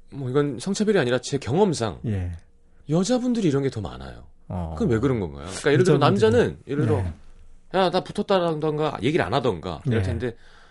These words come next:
Speaker 1: "어, 쟤는 참, 음, 예쁜데"
Speaker 2: 음.
Speaker 1: 막 그런 있잖아요. 막 성형한 사실을 뭐 은근슬쩍
Speaker 2: 예.
Speaker 1: 흘린다던가
Speaker 2: 예.
Speaker 1: 막 그런 게 되게 얄밉게 <laughs> 그거 왜 그러는, 분명히 여자가 좀 더 그런가요?
Speaker 2: 여자가 좀 더 그러진 않은데 이제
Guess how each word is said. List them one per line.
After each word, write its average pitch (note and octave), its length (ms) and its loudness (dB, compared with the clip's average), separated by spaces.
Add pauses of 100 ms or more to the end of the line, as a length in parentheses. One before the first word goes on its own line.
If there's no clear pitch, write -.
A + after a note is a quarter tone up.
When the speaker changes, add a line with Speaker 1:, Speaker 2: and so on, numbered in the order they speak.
(200)
Speaker 1:
"어, E4 360 0
쟤는 G3 360 -2
참, G3 600 -4 (520)
음, E3+ 280 -2 (280)
예쁜데" D#3+ 920 0 (200)
Speaker 2:
음. G#2+ 320 -8 (160)
Speaker 1:
막 G2 160 -12 (260)
그런 F3 140 0
있잖아요. C3+ 140 -2
막 G2+ 100 -2
성형한 B3 420 0
사실을 D#3+ 400 -4
뭐 G2+ 160 -2
은근슬쩍 B2+ 540 -2
Speaker 2:
예. C#3+ 40 4
Speaker 1:
흘린다던가 F2 720 2
Speaker 2:
예. F#2 300 -2 (260)
Speaker 1:
막 - 200 -8
그런 G#3 220 0
게 G3 80 -2
되게 E3+ 180 -4
얄밉게 D#3 720 -4
<laughs> - 840 -2
그거 C#4+ 120 2
왜 E3 200 6
그러는, C4 380 2 (400)
분명히 B3 260 2
여자가 F3+ 300 2
좀 A3+ 160 -2
더 G#3 100 4
그런가요? A2 500 -2 (380)
Speaker 2:
여자가 D#3+ 400 8
좀 G#3 160 6
더 G3 80 6
그러진 C#3+ 360 4
않은데 C3 420 6
이제 B2+ 260 4